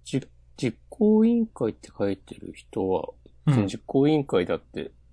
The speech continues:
Speaker 1: 選考委員とは違う。あ、選考委員は実行委員が直接声をかけた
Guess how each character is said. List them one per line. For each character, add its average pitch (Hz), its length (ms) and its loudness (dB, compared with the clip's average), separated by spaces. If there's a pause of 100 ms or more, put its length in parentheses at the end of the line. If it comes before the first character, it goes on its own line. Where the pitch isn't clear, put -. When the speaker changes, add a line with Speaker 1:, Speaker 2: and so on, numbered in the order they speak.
(500)
Speaker 1:
選 123 260 -8
考 127 360 2
委 127 40 2
員 110 200 -2
と - 220 -10
は - 140 -10
違 95 400 -10
う。 - 120 -12
あ、 85 240 -4
選 165 320 4 (240)
考 170 580 6
委 135 60 -4
員 98 260 -2
は 120 320 4
実 120 240 -8 (160)
行 156 400 4
委 160 60 6
員 104 320 2
が 87 60 -4
直 - 260 -8
接 127 340 -2
声 123 400 2
を 82 120 -2
か - 180 -10
け 85 100 -4
た 76 300 -8